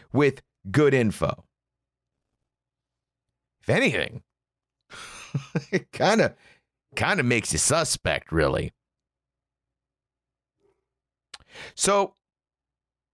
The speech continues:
no, I, I don't think it was a deliberate attack.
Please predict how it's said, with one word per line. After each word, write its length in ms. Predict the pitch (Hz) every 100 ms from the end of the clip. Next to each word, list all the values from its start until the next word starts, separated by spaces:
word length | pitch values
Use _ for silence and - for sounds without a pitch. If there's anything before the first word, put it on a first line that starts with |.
| _ _ _ _ _ _ _ _ _ _ _ _ _ -
no, 220 | 214 90
I, 160 | - 139
I 120 | 151 151
don't 260 | 135 -
think 440 | - 110 98 90 -
it 60 | 101
was 160 | 101
a 120 | 95 85
deliberate 880 | 67 85 80 82 95 87 85 76
attack. 440 | 76 - 85 80